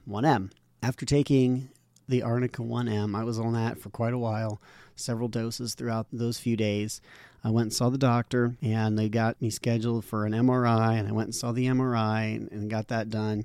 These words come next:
And this is, of course, taking time, several months, and finally went and got the surgery done. I was still taking Arnica. Now, I wasn't necessarily taking the one M anymore. I had gone back down to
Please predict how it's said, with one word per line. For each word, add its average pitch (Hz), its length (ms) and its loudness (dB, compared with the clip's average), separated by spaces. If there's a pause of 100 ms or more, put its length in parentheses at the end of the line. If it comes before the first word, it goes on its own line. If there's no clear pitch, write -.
And 107 360 -2
this 127 160 -4
is, 127 80 -4
of 117 100 -6
course, 117 300 -2
taking 107 440 -2 (120)
time, 101 580 -4
several 107 320 -4
months, 101 400 -6 (580)
and 113 540 2
finally 127 360 4
went 120 180 2
and 113 80 -2
got 101 180 -2
the - 60 -14
surgery 117 420 4
done. 92 320 -4 (300)
I - 40 2
was 127 120 2
still 143 320 4
taking 127 640 -2
Arnica. 110 580 0
Now, 101 280 -4 (440)
I 131 100 -4
wasn't 135 280 0
necessarily 117 540 -4
taking 113 680 -6 (140)
the 117 80 -6
one 110 260 -4
M 135 280 0
anymore. 120 380 -2
I 104 40 -2
had 104 220 -6
gone 107 320 -4
back 104 280 -4
down 117 500 2
to 107 420 -2